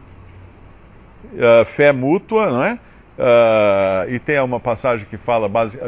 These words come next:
explici-, explicitamente de, de, do, do dar no sentido material, que a, a vossa colhei-, colheiteira ou colheita abunde ou coisa assim, lá em Coríntios. Mas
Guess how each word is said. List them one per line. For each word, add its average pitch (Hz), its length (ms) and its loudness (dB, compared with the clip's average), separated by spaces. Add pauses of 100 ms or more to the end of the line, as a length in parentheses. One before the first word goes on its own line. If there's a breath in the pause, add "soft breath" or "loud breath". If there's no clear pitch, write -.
(120)
explici-, 120 520 -10 (140)
explicitamente 117 800 -6
de, 92 400 -2 (880 loud breath)
de, 92 920 0
do, 98 160 -2
do 104 160 -2
dar 101 500 0 (140)
no 98 80 -14
sentido 110 280 -10
material, 110 600 -2 (500)
que 110 200 -4
a, 107 80 2
a 104 240 -4
vossa 117 360 -4
colhei-, 110 380 -4 (260)
colheiteira 110 760 -2
ou 92 120 -2
colheita 92 560 -4
abunde 95 540 -4
ou 87 80 -4
coisa 90 280 -6
assim, 101 220 -8
lá 101 120 -2
em 113 60 -6
Coríntios. 90 640 -8 (440 loud breath)
Mas 143 340 -2